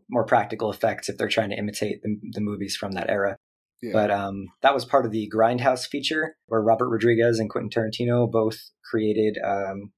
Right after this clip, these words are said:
Speaker 1: films and then put them together into one production. And Robert Rodriguez did the fun, like, eighties zombie knockoff, and Quentin Tarantino did the weird seventies car chase movie. What's your number four?
Speaker 2: Uh, mine is super creative, and it's the curling iron from Sleepaway Camp.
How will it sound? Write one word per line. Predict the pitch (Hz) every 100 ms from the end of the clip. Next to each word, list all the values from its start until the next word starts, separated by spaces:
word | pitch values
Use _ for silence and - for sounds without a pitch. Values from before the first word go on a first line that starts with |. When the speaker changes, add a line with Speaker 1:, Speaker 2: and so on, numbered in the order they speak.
| -
Speaker 1:
films | 113 107 107
and | 110
then | 110 101
put | -
them | 123 113
together | 107 107 107
into | 101
one | 104 104 101 107 _ -
production. | 107 101 - 104 98 - _
And | 120
Robert | 110 107 107
Rodriguez | 104 117 107
did | - 110
the | 110 98
fun, | - 120 110 107 104
like, | - 104 -
eighties | 117 107 104 95 - _
zombie | - 123 127 123
knockoff, | 120 113 120 117 113
and | 107 101
Quentin | 107 104
Tarantino | 110 104 107 104
did | 95 107
the | 101
weird | 110 110 107 _
seventies | - 123 110 104 95
car | 113 98
chase | 98 92 -
movie. | 95 98 95 - _ _ _
What's | 143 143
your | 131
number | 107
four? | 107 107 101 _ _ _ _ -
Speaker 2:
Uh, | 131 117 - -
mine | 135 151 165 139 -
is | 156 190
super | - 135 120
creative, | 117 135 113 107 107 113 -
and | 127
it's | 123
the | -
curling | 113 160 165 151 135
iron | 120 113 110
from | 117
Sleepaway | 107 135 123 107 101 92
Camp. | 98 87